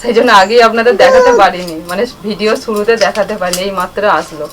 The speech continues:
তো এর আগেতে আপনাদেরকে আমি মোরগ দেখিয়েছি, দেখিয়ে তারপর আমরা রেডি করেছি,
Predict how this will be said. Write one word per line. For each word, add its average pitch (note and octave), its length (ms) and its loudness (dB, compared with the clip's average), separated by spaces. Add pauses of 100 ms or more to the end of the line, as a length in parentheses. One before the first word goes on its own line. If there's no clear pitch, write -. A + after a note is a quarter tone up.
(640)
তো - 60 -2
এর A#3 220 6
আগেতে A3+ 420 4
আপনাদেরকে A#3 540 2
আমি B3+ 120 2
মোরগ A3+ 380 0
দেখিয়েছি, B3+ 540 0 (360)
দেখিয়ে B3 360 0
তারপর A3 420 2
আমরা A#3 200 6
রেডি C4+ 260 6
করেছি, A#3 400 4